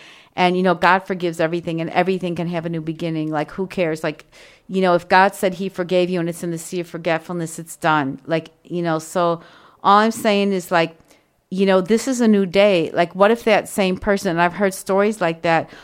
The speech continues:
what if that same person started an orphanage and they wound up having ten kids that they saved, um, or they, um,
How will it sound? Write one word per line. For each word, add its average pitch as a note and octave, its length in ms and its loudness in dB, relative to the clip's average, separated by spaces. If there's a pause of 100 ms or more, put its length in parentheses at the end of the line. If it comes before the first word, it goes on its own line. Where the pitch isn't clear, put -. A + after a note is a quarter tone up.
(140)
what A3 160 6
if C4+ 140 0
that G3+ 220 2
same G3 220 -2
person G3+ 420 -4
started F3+ 440 0
an E3 160 -2
orphanage D#3 680 -4 (260)
and E3+ 460 0
they E3+ 600 0
wound F#3 320 2
up F#3 80 -4
having E3+ 360 -4
ten F3 320 -6
kids E3+ 560 -2 (280)
that F3 180 2
they E3+ 180 2
saved, E3 680 0 (180)
um, D#3 540 0 (440)
or E3+ 220 6
they, E3 460 2
um, D#3+ 600 -2